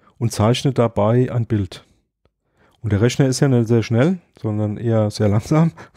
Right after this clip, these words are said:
Und man kann jetzt wirklich Punkt für Punkt beobachten, wie sich langsam eben so ein Bild aufbaut, ne? Mandelbrot-Grafik kennt man vielleicht. Ähm, wir,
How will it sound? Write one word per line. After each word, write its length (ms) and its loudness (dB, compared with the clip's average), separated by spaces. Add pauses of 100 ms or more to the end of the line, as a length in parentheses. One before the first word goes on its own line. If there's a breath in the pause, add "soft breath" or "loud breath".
(540 loud breath)
Und 160 0
man 120 4
kann 160 2
jetzt 160 2
wirklich 300 -2
Punkt 200 -2
für 140 0
Punkt 280 -2
beobachten, 600 0
wie 100 -2
sich 200 -2
langsam 500 2
eben 240 0
so 140 -2
ein 80 -4
Bild 240 -2
aufbaut, 560 -8
ne? 180 -6 (400 loud breath)
Mandelbrot-Grafik 920 0
kennt 280 -2
man 120 2
vielleicht. 720 0 (720 soft breath)
Ähm, 500 2
wir, 240 0